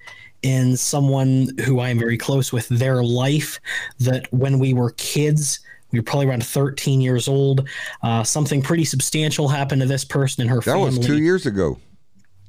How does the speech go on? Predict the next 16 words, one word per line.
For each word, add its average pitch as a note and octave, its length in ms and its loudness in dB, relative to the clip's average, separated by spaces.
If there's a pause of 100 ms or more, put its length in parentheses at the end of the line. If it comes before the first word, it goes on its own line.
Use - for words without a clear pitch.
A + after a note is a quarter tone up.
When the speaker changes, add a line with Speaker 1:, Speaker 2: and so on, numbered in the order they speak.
(420)
Speaker 1:
<sighs> - 80 -4 (1200)
And C#3+ 220 0 (680)
<laughs> - 580 -10
as, D#3+ 640 -2 (140)
as C#3+ 400 0
this C#3 260 0
event, C3+ 680 0
uh, A#2 360 0 (720)
took C3+ 300 -2
place, B2 500 -2
I B2+ 160 0
had A2+ 180 0
dreamed A#2 400 0
it G#2+ 60 -6
was A2 120 -2
happening. - 440 -4